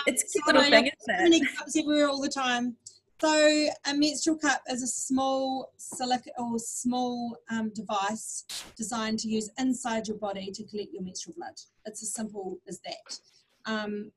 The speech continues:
Speaker 2: they are, they are super comfortable.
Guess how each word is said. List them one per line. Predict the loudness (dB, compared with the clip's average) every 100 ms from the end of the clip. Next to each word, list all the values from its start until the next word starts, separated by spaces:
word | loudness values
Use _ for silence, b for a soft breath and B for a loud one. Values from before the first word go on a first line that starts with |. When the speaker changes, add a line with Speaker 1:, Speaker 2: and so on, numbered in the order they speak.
| -8
Speaker 2:
they | -2 -2 -2 -6
are, | -6 -6 -8 -8 -12 -16 _ _ _ _ _ -6
they | -4 -2 -2 -2 -4 -10 -12
are | -10 -8 -8 -10 -10 -10 -12 -16 _ -10
super | -6 0 0 0 -4
comfortable. | -6 -8 -8 -4 -4 -4 -8